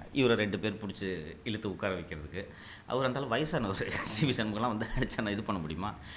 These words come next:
வைத்திலிங்கத்தை அடிக்கிறதுக்கு இவர் போகும்போது தான் வைத்திலிங்கம் "வா பார்த்துக்கலாம்" அப்படின்றார். ஒண்டிக்கு ஒண்டின்ற ரேஞ்சுக்கு வந்து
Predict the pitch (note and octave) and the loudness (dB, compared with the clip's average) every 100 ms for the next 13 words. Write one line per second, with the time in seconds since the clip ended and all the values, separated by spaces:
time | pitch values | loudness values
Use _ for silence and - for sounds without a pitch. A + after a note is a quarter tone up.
0 | - - A2+ G#3+ A3+ F#3 D#3 A#2+ A2+ C3 | -12 4 6 8 8 8 8 8 6 6
1 | B2+ A2+ G#2+ A2+ A2+ G#2 F3 D3 D3 C#3 | 4 4 4 2 4 4 6 4 4 2
2 | A#2+ C3+ A#2+ G#2+ G2+ F#2 D#2+ D#2+ - - | 8 10 12 8 6 0 0 -4 -8 -12
3 | - - - - - - - - - C3+ | -12 -12 -12 -12 -10 -10 -10 -6 4 6
4 | D3 C#3+ C3 A#2 A2 C#3 D3 B2+ A#2 A2 | 6 6 6 6 8 8 8 6 6 8